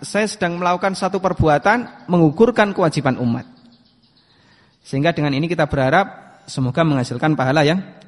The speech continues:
lebih besar. Karena kalau ini tidak dilakukan, seluruh umat berdosa. Dengan kehadiran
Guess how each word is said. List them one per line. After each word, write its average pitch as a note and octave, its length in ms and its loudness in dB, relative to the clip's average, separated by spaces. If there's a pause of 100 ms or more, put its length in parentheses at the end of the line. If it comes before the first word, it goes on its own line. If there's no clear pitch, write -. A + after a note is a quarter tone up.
(400)
lebih A#2 240 -2
besar. A2+ 240 -8 (960)
Karena D#3 240 -4
kalau B3 160 2
ini B3 160 0
tidak A3 240 -2
dilakukan, G3 560 0
seluruh G#3+ 320 0
umat E3+ 240 0 (1040)
berdosa. A#2 480 -6 (640)
Dengan F#3 240 0
kehadiran F3+ 880 2